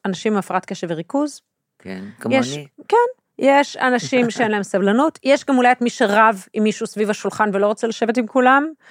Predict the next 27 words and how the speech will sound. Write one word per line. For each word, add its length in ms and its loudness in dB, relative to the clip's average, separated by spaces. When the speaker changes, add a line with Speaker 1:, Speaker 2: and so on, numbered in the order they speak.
Speaker 2:
אה. 40 -18
Speaker 1:
יש 400 4
את 140 -4
מי 120 0
שעייף 580 -2
או 60 0
עייפה, 460 0
לא 100 2
יודעת. 380 0
Speaker 2:
אבל 180 -16
חייבים 520 -12
לעשות 380 -18
את 80 -16
זה. 140 -20
Speaker 1:
אבל 300 4
הוא 100 6
אומר, 440 4
"זה" 80 4
ואם 160 6
אמרת, 300 4
"פסח 300 2
מצה 300 4
ומרור", 380 4
כל 180 -4
השאר 220 -8
לא 200 -4
נורא. 280 -2